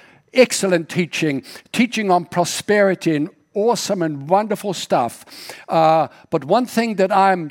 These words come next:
disappointed about is when these guys taught us the principle of so-, sowing and reaping, which is very necessary,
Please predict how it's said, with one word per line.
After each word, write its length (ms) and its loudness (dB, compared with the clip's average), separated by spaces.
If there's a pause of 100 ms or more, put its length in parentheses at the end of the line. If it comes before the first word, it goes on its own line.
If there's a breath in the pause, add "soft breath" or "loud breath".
disappointed 720 0
about 400 2
is 160 -6
when 160 0
these 200 -4
guys 320 2
taught 380 0
us 160 -4
the 120 -4
principle 680 -2
of 100 -4
so-, 380 -2
sowing 480 0
and 180 0
reaping, 420 0 (180 loud breath)
which 180 -4
is 120 -2
very 260 2
necessary, 720 0